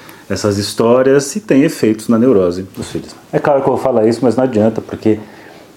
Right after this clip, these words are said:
quem faz isso não percebe ou se percebe, fala, "Não, mas eu não faço por mal, não, só faço um pouquinho." E também quem recebe muitas vezes não consegue se queixar desse lugar ou sair desse lugar porque tem essa fantasia de predileção.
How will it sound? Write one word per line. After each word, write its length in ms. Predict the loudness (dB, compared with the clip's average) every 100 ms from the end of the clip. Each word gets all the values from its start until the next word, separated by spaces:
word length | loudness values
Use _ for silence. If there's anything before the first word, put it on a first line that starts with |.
| -20 -18 -2
quem 200 | 0 2
faz 340 | 2 0 0
isso 360 | -2 -2 2 4
não 160 | 2
percebe 680 | 2 -2 -2 2 2 4 2
ou 60 |
se 140 | 2 -2
percebe, 380 | -2 0 0 0
fala, 140 | 2
"Não, 100 | 2
mas 160 | 2 2
eu 60 |
não 60 | 0
faço 220 | -2 -4
por 100 | -2
mal, 280 | 2 4 4
não, 140 | 2
só 120 | 0
faço 220 | -2 -2 -2
um 40 |
pouquinho." 420 | -4 0 4 4
E 60 | 2
também 340 | 0 2 2
quem 180 | 4 2
recebe 400 | 2 2 2 2
muitas 300 | 2 0 2
vezes 160 | 2 2
não 60 | 0
consegue 640 | 0 0 2 2 2 -2 -12 -14 -16 -20 -20 -20 -20 -20
se 220 | -10 -6
queixar 380 | -2 -2 0 0
desse 220 | 0 0
lugar 380 | 0 2 2 4
ou 80 | 2
sair 200 | 0 0
desse 220 | 0 0
lugar 340 | 0 2 2 0
porque 260 | -2 -2
tem 180 | -2 0
essa 180 | 0 -2
fantasia 580 | -2 0 2 0 2 0
de 80 | 0
predileção. 560 | -2 0 2 0 -2